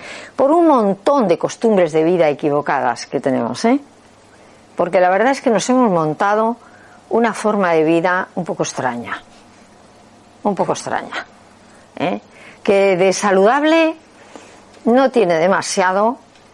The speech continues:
y de ayudarnos a ser más felices, pues tampoco. Y ahí los órganos que primero pagan factura son los riñones,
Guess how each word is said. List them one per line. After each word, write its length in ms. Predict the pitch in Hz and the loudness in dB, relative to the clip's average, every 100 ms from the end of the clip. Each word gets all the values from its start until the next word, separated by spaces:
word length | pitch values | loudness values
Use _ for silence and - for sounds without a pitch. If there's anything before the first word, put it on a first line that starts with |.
| - - - - - - - | -20 -18 -16 -16 -20 -6 0
y 160 | 226 | 2
de 140 | 196 208 | 4 2
ayudarnos 640 | 190 190 240 285 269 - | 4 2 2 2 0 0
a 60 | 196 | -4
ser 220 | - 226 | -2 -2
más 220 | 196 180 | -2 -2
felices, 800 | - 165 190 - 214 220 - - 175 - | -2 2 0 2 2 2 -2 -8 -10 -4
pues 220 | 175 160 | -2 -2
tampoco. 480 | 165 156 143 - - - - - _ - - - - - - - - - - - - - | -4 -4 -6 -6 -12 -16 -20 -20 _ -20 -20 -20 -20 -20 -20 -20 -20 -20 -20 -20 -10 -2
Y 180 | 180 170 | 2 4
ahí 280 | 165 180 | 4 4
los 280 | 202 180 - | 4 2 2
órganos 500 | 190 185 190 165 143 | 0 2 2 0 -2
que 180 | - 147 | -2 -2
primero 520 | 147 135 139 185 165 | 0 -2 0 0 0
pagan 280 | 143 139 139 | 0 -2 -4
factura 580 | - 131 - 170 170 208 - - - - - | -6 -10 -2 0 0 -4 -12 -20 -20 -20 -16
son 300 | - - 170 | -8 -4 -2
los 140 | 156 143 | -2 -2
riñones, 680 | 135 143 131 - - - | -2 -2 -4 -10 -16 -18